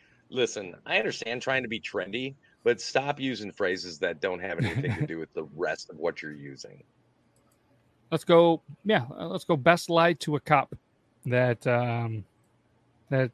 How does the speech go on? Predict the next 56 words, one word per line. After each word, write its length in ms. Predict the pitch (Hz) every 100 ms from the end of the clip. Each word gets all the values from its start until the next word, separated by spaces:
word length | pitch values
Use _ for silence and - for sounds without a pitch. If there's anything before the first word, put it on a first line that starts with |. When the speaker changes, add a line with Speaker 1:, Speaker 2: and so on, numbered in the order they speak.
| -
Speaker 2:
has 120 | 127
kept 280 | 123 143 -
you 60 |
out 80 | 147
of 60 | 143
jail, 220 | 165 120 _ _ _ _ _ _ _ _ _ _ -
or 80 | 139
could 220 | 202 185
keep 200 | 156 123
you 80 | 117
out 80 |
of 60 | 104
jail. 140 | 113
Even, 220 | 127 151 180
even 440 | 170 175 196 208
if 100 | 208
it, 180 | 196 165
it 200 | 180 160
didn't 240 | 165 170 120
happen, 340 | 127 151 185
it 40 |
doesn't 200 | 151 147
have 120 | 165 165
to 60 |
be 80 | 196
true. 280 | - 160 156 - _ _ -
Just 140 | 131
something 240 | 156 147 151
that 100 | 139
pops 220 | 151 147
in 40 | 156
your 40 |
mind 140 | 147 139
that 60 |
you 100 | 135
could 120 | 135
say 200 | - 180
to 120 | 196 156
a 40 |
cop 340 | - 120 117 _ _ _ _ -
that 120 | 127
could 100 | 139
potentially 680 | 120 - 131 - 127 120 113 _ _ _ -
keep 220 | 131 113
you 120 | 117
out 140 | 107
of 120 | 107 104
jail. 340 | 107 101 107
Uh, 480 | 110 110 127 143 151
one 400 | 160 156 170 175
story. 420 | - 175 160 160
This, 220 | 147 160 -
this 220 | 151 -
really 180 | 151 143
did 120 | 131
happen. 460 | 131 160 165 160